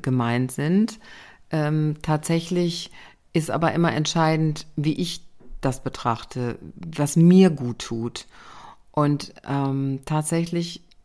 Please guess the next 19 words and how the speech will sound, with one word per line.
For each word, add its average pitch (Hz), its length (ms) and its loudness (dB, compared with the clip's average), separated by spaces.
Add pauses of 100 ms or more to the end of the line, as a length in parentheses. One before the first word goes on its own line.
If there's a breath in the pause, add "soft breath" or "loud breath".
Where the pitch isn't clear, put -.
(140)
m-, 151 280 -2
muss 170 260 2
man 170 120 2
sich 160 140 -2
diese 160 240 -2
Frage 156 800 0
öfter 156 320 -2
stellen, 160 400 -2
als 156 220 -4
einem 143 180 -2
lieb 160 220 -4
ist. 202 340 -6 (720 loud breath)
Und 165 480 0
es 151 160 -8
wird 160 160 0
einem 156 360 0
auch 147 120 0
nichts 156 300 2
geschenkt. 135 560 0